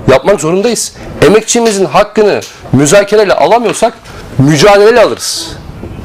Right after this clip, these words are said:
Böyle bir sendikayız. Dokuz Eylül ışığında kurulmuş bir sendikayız. Emek, vatan, cumhuriyet şiarına kurulmuş bir sendikayız biz. Öncelikli değerlerimiz var bizim.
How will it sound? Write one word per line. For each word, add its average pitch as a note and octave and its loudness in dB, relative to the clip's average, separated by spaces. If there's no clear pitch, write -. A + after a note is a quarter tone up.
Böyle B3+ 2
bir B3 -4
sendikayız. - -4
Dokuz A3+ 2
Eylül G#3+ 2
ışığında G3 0
kurulmuş G#3 0
bir - -14
sendikayız. A2 -4
Emek, F#3 2
vatan, F3 2
cumhuriyet E3 2
şiarına D#3+ 0
kurulmuş F#3+ -2
bir F#3 -6
sendikayız B2+ -2
biz. - -10
Öncelikli D3 2
değerlerimiz C#3+ 2
var D3 2
bizim. - -14